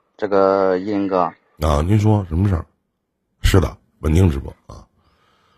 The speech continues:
Speaker 2: 什么事儿？
Speaker 1: 嗯，就是我，我姐姐，然后和我之间，就是不知道怎么闹一点矛盾，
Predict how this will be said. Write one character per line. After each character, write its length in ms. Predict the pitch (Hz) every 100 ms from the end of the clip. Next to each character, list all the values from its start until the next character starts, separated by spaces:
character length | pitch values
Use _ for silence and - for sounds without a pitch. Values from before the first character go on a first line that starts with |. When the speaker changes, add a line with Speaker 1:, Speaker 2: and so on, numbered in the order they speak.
| _
Speaker 2:
什 120 | -
么 80 | 104
事 100 | 120
儿？ 140 | 76 69 _ _ _ _
Speaker 1:
嗯， 340 | 110 101 95 90 90 _ _ _ _ _ _ _ _ _
就 100 | 160
是 540 | 160 151 147 139 135 131
我， 680 | 117 98 95 92 92 95 _ _
我 200 | 101 120
姐 340 | 127 107 90 85
姐， 520 | 101 107 104 101 95
然 260 | 101 92 101
后 460 | 101 98 95 95
和 280 | 92 98 101
我 480 | 104 87 78 76 76 _ -
之 160 | 104
间， 540 | 92 98 95 95 92 98 _ _ _ _ -
就 120 | 92
是 640 | 90 90 87 87 85 87 _ _ _ _ _ _ _
不 80 | 104
知 100 | 107
道 120 | 117
怎 120 | 110
么 240 | 90 98 98
闹 260 | 107 117
一 20 | 98
点 180 | 92
矛 300 | 80 76 82
盾， 280 | 110 135 -